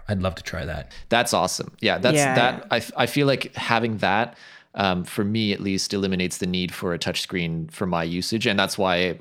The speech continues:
Speaker 2: I think, um, Fuji made that decision to not make the X Pro two a touchscreen. Um, and I don't miss it at all.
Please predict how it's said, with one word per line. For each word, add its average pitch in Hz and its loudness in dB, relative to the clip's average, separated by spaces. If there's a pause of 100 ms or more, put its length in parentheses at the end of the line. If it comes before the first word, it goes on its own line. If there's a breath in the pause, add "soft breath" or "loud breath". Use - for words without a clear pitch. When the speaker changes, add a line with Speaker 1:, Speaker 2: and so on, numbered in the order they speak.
Speaker 2:
I - -2
think, - -6 (420 loud breath)
um, 80 -2 (160)
Fuji 104 -2
made 90 0
that - 0
decision 92 -2
to 92 -4
not 85 -2
make 92 -4 (160)
the 87 0
X 85 -4
Pro 95 -4
two 85 -4 (220)
a 98 0
touchscreen. 80 -6 (180)
Um, 82 -2
and 101 2
I 107 4
don't 95 0
miss 92 -2
it 87 -6
at 82 -6
all. 78 -8